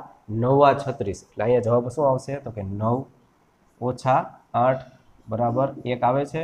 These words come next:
નવમાંથી આઠ જાય તો એક આવે? તો કે હા, એક આવે છે. એનો મતલબ એ થયો કે આ જવાબ જે છે માન્ય રાખી શકે, એટલે કે સાચો છે. તો આવી રીતે મિત્રો ઘણા બધા ઉદાહરણો જે છે એ તમે તમારી રીતે પ્રેક્ટિસ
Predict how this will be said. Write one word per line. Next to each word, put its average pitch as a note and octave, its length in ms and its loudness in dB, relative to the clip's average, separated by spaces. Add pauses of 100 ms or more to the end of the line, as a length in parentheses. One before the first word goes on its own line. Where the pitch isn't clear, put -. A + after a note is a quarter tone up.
(120)
નવમાંથી B2+ 380 -2
આઠ B2 120 0
જાય B2 180 -6
તો B2 120 -12
એક A#2+ 180 -6
આવે? C#3 180 0 (100)
તો A2+ 80 -18
કે G#2 100 -12
હા, A#2 240 -6
એક A2+ 220 -4
આવે A#2 220 0
છે. A#2 100 -6
એનો D3 120 -4
મતલબ D3+ 300 -2
એ C3+ 100 2
થયો A#2 320 -8 (460)
કે - 60 -10 (140)
આ C3+ 220 4
જવાબ A#2 380 0 (100)
જે B2+ 80 0
છે B2+ 140 -4
માન્ય B2 460 -2 (600)
રાખી A2 280 -4
શકે, A2+ 240 -6
એટલે G#2+ 120 -6
કે A2 100 -4
સાચો G#2 380 -4 (380)
છે. G2 180 -8 (260)
તો - 60 -10 (100)
આવી D3+ 180 2
રીતે E3+ 180 -4
મિત્રો E3 300 -6
ઘણા B2 220 -2
બધા D3 220 -2
ઉદાહરણો D3 580 0
જે D3 140 -6
છે D3+ 200 -10 (400)
એ B2+ 80 -6
તમે C3 240 -2
તમારી C3+ 300 -2
રીતે B2+ 260 -4
પ્રેક્ટિસ B2+ 400 -8